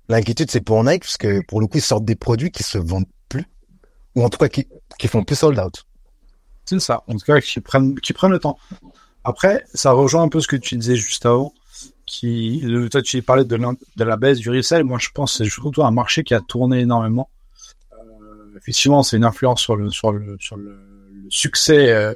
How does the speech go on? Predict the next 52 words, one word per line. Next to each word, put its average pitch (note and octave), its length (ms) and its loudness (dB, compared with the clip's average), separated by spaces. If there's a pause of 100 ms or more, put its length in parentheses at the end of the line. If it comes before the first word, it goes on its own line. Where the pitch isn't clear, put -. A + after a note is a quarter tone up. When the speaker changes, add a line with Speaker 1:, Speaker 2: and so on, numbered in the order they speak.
Speaker 2:
et A#2 80 0
l'influence B2 500 0
du G2 120 -6
resell, G#2+ 360 0
ça, - 160 -6
c'est - 280 -8
une G#2 60 0
évidence. A2+ 480 -2 (720)
Mais A#2 100 -2
il B2 40 2
y C3 40 2
a C3 80 6
un C#3 60 2
truc G#3 180 -4
qui - 60 2
est D3 40 2
très E3 220 2
bizarre, D#3 340 2 (500)
c'est - 200 -6
que, A#2+ 280 -4 (460)
typiquement, F3+ 400 -2
ce - 80 -4
genre C3+ 140 4
de C3 60 4
produit, C#3+ 440 -4 (560)
si - 160 -2
c'était F#3 260 2
parti D3+ 380 0
en, D3 100 4
en A#2 220 0
une C#3 80 2
demi-heure C#3+ 680 2
il A2 80 -2
y A2 80 0
a G#2+ 220 2
trois B2 320 -2
ans, E3+ 140 0
les B2+ 100 2
gens D#3+ 340 0
seraient - 220 -4
venus D3 160 2
en C3+ 60 2
disant, « C3 320 -2 (920)
Ah, C3+ 220 4
vas-y, A#2+ 280 0
c'est B2+ 200 0
bon, C#3+ 260 2
les B2 120 2
resellers, C3 520 0
ils F#2+ 60 -6
sont G#2+ 220 -6
relous, C#3 500 0